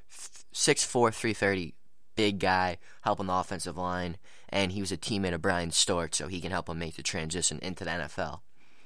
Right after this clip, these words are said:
And again, also in the fourth round, with hundred thirty-first overall, the Patriots select Sha-, Shaq Mason from Georgia Tech. He's center and guard, named after Shaquille O'Neal and Akeem Olajuwon. So, you know, with his name, he's got greatness,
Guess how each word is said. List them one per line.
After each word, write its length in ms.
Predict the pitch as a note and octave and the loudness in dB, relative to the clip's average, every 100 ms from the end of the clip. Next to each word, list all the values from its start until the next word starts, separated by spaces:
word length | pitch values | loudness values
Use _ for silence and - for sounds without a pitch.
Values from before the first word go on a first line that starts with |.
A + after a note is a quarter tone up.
| - | -8
And 120 | F2+ | -4
again, 280 | F#2 G#2+ G#2 | 0 2 2
also 320 | G2 G#2 - | 4 2 0
in 40 | D#2+ | -4
the 60 | |
fourth 340 | - F2+ E2+ - | -4 -2 -2 -2
round, 300 | E2+ E2 D#2 - - | -2 -4 -6 -10 -12
with 180 | - - | -10 -10
hundred 400 | - G#2+ G#2+ G2 | -4 -2 0 0
thirty-first 500 | G#2+ F#2+ E2+ F#2 E2+ | 0 0 0 -2 0
overall, 540 | F#2 E2+ F2 E2+ E2 - - - - - - - | -2 0 2 2 0 -4 -12 -14 -14 -14 -14 -6
the 160 | E2+ D#2 | -6 -4
Patriots 460 | - G#2+ - F2+ - | 0 0 2 0 0
select 420 | - F#2 E2 - | 0 2 0 -2
Sha-, 340 | - - G#2 - - | -2 4 4 2 -10
Shaq 460 | - - A#2+ A2+ - | -6 4 8 8 6
Mason 540 | - G#2+ G2+ D#2+ D2+ - - - - - | 0 0 0 -2 -6 -10 -12 -14 -12 -4
from 440 | G2 F2 D#2 D2 - - - - - - - - | 0 0 -2 -6 -12 -14 -14 -14 -14 -14 -14 -6
Georgia 340 | - G#2 G2 | 2 4 4
Tech. 320 | - F#2+ F#2+ | 2 0 0
He's 140 | - - | 0 2
center 280 | - G2 F#2 | 4 4 4
and 100 | F2 | 4
guard, 360 | F2 F2+ F2 - | 6 6 2 -4
named 240 | F#2 F#2 F2 | -4 -2 0
after 380 | E2+ - E2+ F2 | 0 0 -2 -2
Shaquille 400 | - - F#2 F2+ | -4 0 0 2
O'Neal 280 | F2+ F2+ | 0 0
and 100 | E2+ D2+ | -2 -4
Akeem 220 | - F2+ | -4 -2
Olajuwon. 600 | D#2+ F2 D#2+ D#2+ D#2+ D#2+ | 2 2 0 -4 -4 -4
So, 140 | - | -4
you 100 | E2 | -6
know, 200 | E2 D2+ - - - - - | -6 -8 -10 -14 -14 -14 -6
with 120 | F#2+ | -2
his 120 | F2+ F#2 | 0 4
name, 240 | F#2+ E2+ | 4 2
he's 100 | E2+ | 0
got 140 | F2+ | -2
greatness, 500 | D#2 F#2 D2+ D#2+ - | 0 0 2 -2 -6